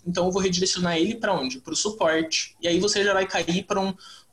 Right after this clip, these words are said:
um outro chatbot, às vezes, ou pra realmente falar com uma pessoa que vai resolver o seu problema. Já pulou uma etapa, já descartou um atendente ali, já facilitou o processo, né?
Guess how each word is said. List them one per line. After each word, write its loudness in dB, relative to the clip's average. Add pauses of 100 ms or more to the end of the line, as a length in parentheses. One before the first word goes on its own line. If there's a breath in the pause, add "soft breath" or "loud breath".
um 0
outro 2
chatbot, 0
às 0
vezes, 0
ou 4
pra 0
realmente 0
falar 2
com -4
uma 0
pessoa 0
que -4
vai 2
resolver 2
o 2
seu 0
problema. 0
Já 0
pulou 0
uma 2
etapa, -2
já -2
descartou -2
um 0
atendente -4
ali, -2
já -2
facilitou -2
o -10
processo, -2
né? -14